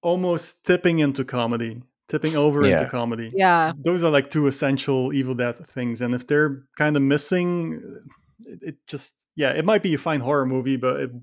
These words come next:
Speaker 1: won't ever really feel like Evil Dead
Speaker 2: Yeah.
Speaker 1: for
Speaker 2: I
Speaker 1: me.
Speaker 2: have a f-, I have a feeling this movie is going to be more along the lines of the remake in the, in the sense that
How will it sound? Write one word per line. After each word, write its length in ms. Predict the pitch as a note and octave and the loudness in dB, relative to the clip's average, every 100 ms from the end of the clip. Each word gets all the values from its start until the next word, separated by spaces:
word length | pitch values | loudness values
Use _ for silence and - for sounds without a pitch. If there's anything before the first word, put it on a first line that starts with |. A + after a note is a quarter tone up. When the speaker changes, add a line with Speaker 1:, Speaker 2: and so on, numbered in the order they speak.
| - | -2
Speaker 1:
won't 240 | C#3 C#3 | 0 0
ever 260 | C#3 C3+ C3 | 0 0 0
really 560 | A#2+ A#2 C#3 D3+ C#3+ C#3 | -2 -2 2 4 4 2
feel 240 | C3+ C3 | -2 -2
like 180 | A#2+ A#2 | -2 -4
Evil 260 | B2 A2+ | -8 -6
Dead 220 | A2+ B2 A2+ _ _ _ - | -4 -4 -4 _ _ _ -14
Speaker 2:
Yeah. 360 | F#2+ F2 D2 - | -10 -10 -10 -4
Speaker 1:
for 140 | - | 2
Speaker 2:
I 100 | B2+ | 4
Speaker 1:
me. 60 | C#3 | 4
Speaker 2:
have 200 | F3 D#3 | 0 -2
a 40 | |
f-, 240 | D3+ - _ | -6 -10 _
I 120 | - C#3+ | -4 -4
have 120 | D#3 | -4
a 60 | |
feeling 400 | D#3 C#3+ C#3+ D3 | -6 -6 -2 -2
this 180 | C3 B2+ | -4 -6
movie 360 | A#2 A#2 A2+ A2+ | -6 -4 -4 -4
is 140 | G2+ | -4
going 400 | F#2 G2+ G2+ G2 | -4 -2 -2 -2
to 140 | F#2 G2+ | -6 -10
be 520 | F2+ G2 F#2+ F#2+ F#2 _ _ _ _ _ - | -6 -4 -2 -4 -6 _ _ _ _ _ -10
more 340 | G2 G#2+ A#2 A#2+ | 0 2 4 4
along 380 | A2 G#2 G2+ G2 | 4 4 2 0
the 80 | |
lines 440 | F#2+ F#2 F#2 F#2 F#2 | -2 0 0 0 -4
of 120 | F2 | -6
the 120 | F2+ | -6
remake 520 | E2 F2 F#2 F#2+ G2 G#2 | -6 -6 -4 -4 -4 -6
in 180 | F#2 | -6
the, 240 | F2 E2 E2 - | -6 -8 -12 -12
in 340 | F2+ F2+ F2 D#2+ | -8 -8 -10 -10
the 100 | E2+ | -8
sense 380 | G2+ F2+ F2 | -4 -4 -6
that 320 | - F2+ F2 | -4 0 -2